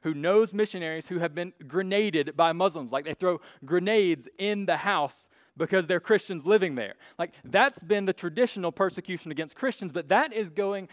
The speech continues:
by the wayside in the next fifty to one hundred years. The way that Christians will be persecuted in the future is that we will be slandered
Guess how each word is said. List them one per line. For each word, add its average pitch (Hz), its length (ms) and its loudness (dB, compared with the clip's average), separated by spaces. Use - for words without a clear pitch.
by 180 240 2
the 165 100 -4
wayside 160 560 0
in 135 60 -8
the 143 80 -6
next 147 220 -8
fifty 165 260 -6
to 143 80 -8
one 139 140 -8
hundred 127 280 -10
years. 123 480 -10
The 151 120 -4
way 196 340 2
that 262 160 -10
Christians 202 400 -4
will 175 100 -4
be 175 120 0
persecuted 160 680 -6
in 208 200 -6
the 269 100 -4
future 202 400 -8
is 131 80 -10
that 135 80 -10
we 147 100 -6
will 170 80 -6
be 139 160 -6
slandered 202 720 -6